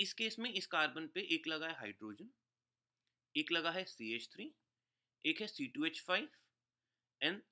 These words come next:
another is C H C H three whole twice। ये चार different एटम्स हैं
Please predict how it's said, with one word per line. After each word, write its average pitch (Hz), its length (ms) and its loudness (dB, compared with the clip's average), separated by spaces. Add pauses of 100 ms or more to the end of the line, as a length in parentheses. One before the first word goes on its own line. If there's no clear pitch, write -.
(220)
another 147 380 0
is 262 180 -6 (220)
C - 180 -6 (120)
H 208 100 8
C 156 240 0
H 147 100 -4
three 101 220 -10
whole 120 260 -2
twice। 101 320 -10 (120)
ये 185 80 4
चार 165 260 4
different 139 400 -6
एटम्स - 220 -16
हैं - 140 -20